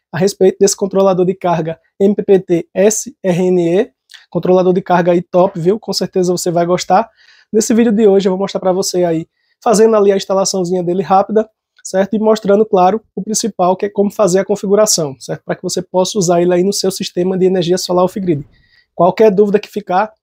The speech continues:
deixa nos comentários que eu vou tá respondendo aí pra você. Esse controlador de carga, ele foi enviado pelo amigo Robson, da loja Ômega Solar, loja parceira aqui do canal. Essa loja lá no Mercado Livre. Então, pra você que quer adquirir equipamentos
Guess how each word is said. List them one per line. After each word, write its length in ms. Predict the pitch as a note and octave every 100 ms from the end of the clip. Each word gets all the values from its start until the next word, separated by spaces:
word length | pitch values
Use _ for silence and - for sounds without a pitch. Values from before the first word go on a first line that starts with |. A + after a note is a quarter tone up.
| _ _ _ -
deixa 260 | D#3+ E3+
nos 140 | G#3 -
comentários 560 | G3 G3 F3+ F3 G3+
que 80 | -
eu 40 |
vou 100 | F3+
tá 80 | G3
respondendo 480 | F#3 - G3 F3+ F3+
aí 40 |
pra 140 | F3+ F#3+
você. 320 | A3 G#3+ D3+ C#3+ _ _ _ _
Esse 220 | A3+ B3
controlador 480 | - B3 A3+ G#3+ G3+
de 80 | F#3
carga, 420 | F#3 G3 G3 D#3+ -
ele 160 | F#3 G3
foi 140 | G3
enviado 340 | G3 G3 F3
pelo 140 | F3+ F3+
amigo 260 | F3+ F#3+
Robson, 460 | G3+ D#3+ F#3+ - C#4 - _ _ -
da 160 | E3
loja 360 | E3+ F3 E3 F3 -
Ômega 320 | G#3 G#3 G3
Solar, 480 | - F#3 E3+ F3 - _
loja 360 | E3 D#3 F3 F3+
parceira 500 | - - - F#3 F#3
aqui 160 | G3 F#3+
do 80 |
canal. 420 | G#3+ B3 A3 D3+ D3 _ -
Essa 240 | D#3+ -
loja 320 | F3+ E3+ F3
lá 180 | F3 E3
no 120 | G#3
Mercado 360 | G3+ D#3+ F#3 F3+
Livre. 380 | D#3+ E3+ G3 - -
Então, 240 | F3+ F3+
pra 140 | F3+ G#3
você 320 | A3 G#3+ G#3+
que 140 | A3
quer 140 | G#3+ G3+
adquirir 440 | G3 G#3 G3 F#3
equipamentos 680 | F3+ - F#3 F3 F3 -